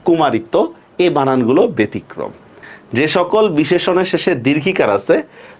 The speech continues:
তার সাথে যদি নি উপসর্গ যুক্ত হয়, তখন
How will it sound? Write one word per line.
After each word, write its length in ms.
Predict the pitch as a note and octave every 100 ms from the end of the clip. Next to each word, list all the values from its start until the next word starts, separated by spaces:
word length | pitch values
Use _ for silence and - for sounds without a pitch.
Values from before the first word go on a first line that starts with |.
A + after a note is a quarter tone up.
| -
তার 160 | D3+ E3 -
সাথে 280 | F3+ D#3 G#3 F#3
যদি 160 | G3 G#3+ E3
নি 100 | F#3+ A3+ A3+ G3+
উপসর্গ 480 | A#3+ A3 A#3+ A3+ A#3+ F3
যুক্ত 240 | F3 C#3 C#3+ D3+
হয়, 140 | A#3 C#3+
তখন 160 | D#3+